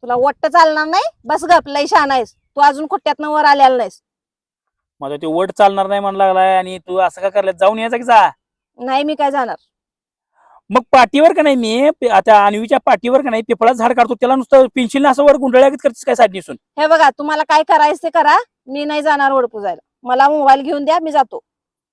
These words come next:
Speaker 2: बर. आणि जर मी असं केलं, मला जर कसं तर वाटायला म्हणून भाड्यानं बाई आणून पू-, पूजायला लावलं तर चालतंय काय?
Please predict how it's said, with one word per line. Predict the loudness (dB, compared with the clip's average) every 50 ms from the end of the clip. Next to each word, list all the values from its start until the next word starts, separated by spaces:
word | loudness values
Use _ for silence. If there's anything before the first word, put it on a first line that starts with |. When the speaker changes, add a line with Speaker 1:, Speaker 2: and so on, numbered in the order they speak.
| _ _ _ _ _ _ _ _ _ _ _ _
Speaker 2:
बर. | -20 -18 -14 -12 -12 -12 -12 -14 -18 -20 -20 _ _ _ _ _ _ _ _ _ _ _ _ _ _ _ _ _ _ _ _ _
आणि | -4 -4 0
जर | 0 0 0
मी | 2 2
असं | 2 2 0 -2 -4
केलं, | 0 0 2 4 4 4
मला | 4 4 4 2
जर | 2 0 -2 -6
कसं | -8 -4 -2
तर | 2
वाटायला | 2 2 2 2 -2 -2
म्हणून | -4 -4 -4 -2
भाड्यानं | -2 0 0 0 0 2
बाई | 2 4 4
आणून | 4 2 2 -2 -6
पू-, | -8 -10 -6
पूजायला | -2 0 2 4 4 4
लावलं | 4 2 -2
तर | -2
चालतंय | -2 -2 0 2 0 2
काय? | 2 0